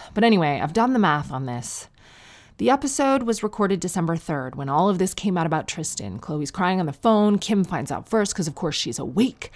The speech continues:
for an early workout session in the garage.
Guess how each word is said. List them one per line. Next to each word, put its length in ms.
for 160
an 140
early 320
workout 480
session 340
in 60
the 80
garage. 840